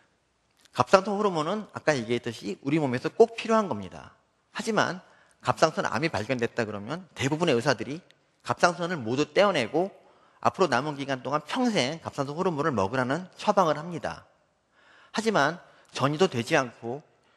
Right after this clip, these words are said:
뭐 죽지도 않는다면, 이, 특히 그 착한 유두선 암인 경우에, 경우라면은 과연 이렇게 처절한 처방을 할 필요가 있을까요?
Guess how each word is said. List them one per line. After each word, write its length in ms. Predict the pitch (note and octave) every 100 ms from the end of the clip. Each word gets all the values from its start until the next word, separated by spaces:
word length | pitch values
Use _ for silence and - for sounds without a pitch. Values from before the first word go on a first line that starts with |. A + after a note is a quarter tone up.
| _ _ _
뭐 140 | A2
죽지도 360 | - - E3+ D#3+
않는다면, 600 | G2 C3 C3+ A#2 F2 F#2+ C3 _ _ _ _
이, 100 | B2+ - _ _ _ _
특히 200 | - -
그 100 | D#3+
착한 320 | D3 - B3+ D#3
유두선 300 | C3 D#3+ C3
암인 200 | A#2 C3
경우에, 360 | G#2 A#2 A2
경우라면은 680 | - G#2+ A#2+ B2+ G#2+ G#2 E3+ - - _
과연 260 | C#3+ F3
이렇게 500 | B2+ B2 - G#2+ B2 - _ _ _ _
처절한 420 | - G3+ A3 G#3+
처방을 360 | - G3 F3 F3
할 60 | G3+
필요가 260 | G3+ F#3+
있을까요? 520 | A2+ - - G#2 A#2+